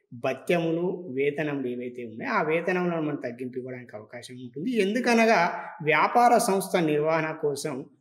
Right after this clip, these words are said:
వారు కార్య-, వారి సేవలను అందించినందుకు గాను వారికి చెల్లించేటువంటి ప్రతిఫలం వ్యాపారంతో సంబంధం ఉన్నటువంటి ఖర్చుగా భావిస్తాం.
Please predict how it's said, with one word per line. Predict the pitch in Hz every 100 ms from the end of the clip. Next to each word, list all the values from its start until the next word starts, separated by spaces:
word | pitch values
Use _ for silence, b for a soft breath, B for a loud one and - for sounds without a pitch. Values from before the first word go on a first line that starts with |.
| -
వారు | 139 147 143 143
కార్య-, | 143 131 156
వారి | 143 139
సేవలను | 135 131 165 180 151
అందించినందుకు | 143 143 151 139 123 123
గాను | 131 139
వారికి | 131 123
చెల్లించేటువంటి | 117 120 143 156 151 135 131 120
ప్రతిఫలం | - 113 160 165 143 113
వ్యాపారంతో | 110 117 151 151 147 135
సంబంధం | 117 117 123 123
ఉన్నటువంటి | 117 113 127 135 127
ఖర్చుగా | 127 120 - 113
భావిస్తాం. | 98 92 117 - 240